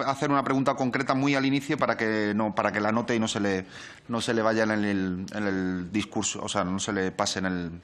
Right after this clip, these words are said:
recorrido de la intervención, que es básicamente cómo ha aludido a la posibilidad de que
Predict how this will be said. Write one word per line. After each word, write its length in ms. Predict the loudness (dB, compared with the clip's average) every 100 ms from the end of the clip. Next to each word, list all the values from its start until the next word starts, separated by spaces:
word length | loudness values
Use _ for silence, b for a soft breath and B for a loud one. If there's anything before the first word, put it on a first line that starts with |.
| -20 -20 -4
recorrido 520 | -2 0 0 0 2
de 80 | 0
la 80 |
intervención, 540 | 0 -2 -4 -2 -2 -4 B B
que 80 | -2
es 40 |
básicamente 520 | 0 2 2 2 0
cómo 640 | 0 2 2 4 2 -2 -10
ha 500 | -14 -8 0 2 4
aludido 600 | 2 2 2 2 4 4
a 40 |
la 100 | 2
posibilidad 440 | 0 -2 0 2 2
de 140 | 2
que 260 | 0 -2